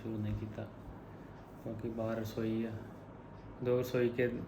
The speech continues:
ਰਸੋਈਆਂ ਬਣਾ ਕੇ ਦੇਣੀਆਂ ਦੋ ਕਿਸੇ ਦੀਆਂ, ਤੇ ਬਾਕੀ ਅਲਮਾਰੀਆਂ ਇੱਕ ਦੋ ਤਿਆਰ ਕਰਨ ਵਾਲੀਆਂ। ਤੇ ਉਸ ਤੋਂ ਬਾਅਦ ਫਿਰ ਆਪਣੇ ਆਪਣਾ ਘਰ ਦਾ ਕੰਮ ਦੇਖਾਂਗੇ।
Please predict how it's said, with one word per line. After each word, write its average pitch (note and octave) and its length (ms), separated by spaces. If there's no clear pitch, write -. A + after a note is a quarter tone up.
ਰਸੋਈਆਂ B2+ 400
ਬਣਾ C#3+ 160
ਕੇ C3+ 60
ਦੇਣੀਆਂ A#2+ 320
ਦੋ A#2 200
ਕਿਸੇ A#2 260
ਦੀਆਂ, A#2 180
ਤੇ A#2+ 80
ਬਾਕੀ A#2 480
ਅਲਮਾਰੀਆਂ A#2 460
ਇੱਕ A#2+ 140
ਦੋ A#2 100
ਤਿਆਰ A2+ 240
ਕਰਨ A2 220
ਵਾਲੀਆਂ। A2 340
ਤੇ A2 120
ਉਸ A2 120
ਤੋਂ B2 140
ਬਾਅਦ A#2+ 280
ਫਿਰ A#2+ 180
ਆਪਣੇ A2+ 340
ਆਪਣਾ A2 400
ਘਰ A#2+ 60
ਦਾ A2+ 120
ਕੰਮ G#2+ 320
ਦੇਖਾਂਗੇ। A2 340